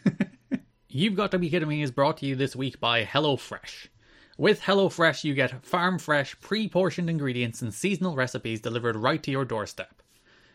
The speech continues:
Speaker 2: Skip trips to the grocery store and count on HelloFresh to make home cooking easy, fun,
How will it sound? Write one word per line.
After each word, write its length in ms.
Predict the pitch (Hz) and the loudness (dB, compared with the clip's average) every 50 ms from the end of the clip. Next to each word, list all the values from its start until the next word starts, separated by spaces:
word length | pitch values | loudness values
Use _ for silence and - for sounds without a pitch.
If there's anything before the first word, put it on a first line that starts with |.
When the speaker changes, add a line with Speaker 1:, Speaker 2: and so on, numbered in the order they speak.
| _ _ _ | _ _ _
Speaker 2:
Skip 400 | - - - 240 240 - - - | -12 -4 0 0 0 0 -2 -2
trips 240 | - 208 196 - | -2 -2 -2 0
to 80 | - 185 | 0 -2
the 80 | 165 151 | 0 0
grocery 320 | 156 170 160 139 165 143 | 2 2 2 2 0 -2
store 260 | - - 156 151 143 135 | -2 -2 -2 0 0 0
and 100 | 131 120 | 0 0
count 220 | 139 147 143 127 | -2 -2 -2 -2
on 100 | 135 127 | -2 -2
HelloFresh 480 | 117 131 135 131 120 - 131 123 117 - | 0 0 -2 -2 -2 0 -2 -2 -2 -2
to 60 | - 117 | -4 -4
make 260 | 110 135 143 131 - | -2 -2 -4 -4 -4
home 260 | 117 143 180 190 185 147 | 0 0 0 2 2 0
cooking 380 | - 180 180 165 160 156 151 - | 0 0 0 0 -2 -2 -2 -2
easy, 420 | 165 180 185 151 156 175 175 160 | -2 -2 0 0 0 -2 -2 -4
fun, 520 | 135 - - 135 131 135 139 143 139 131 | -6 -6 -4 -2 0 0 0 0 -2 -4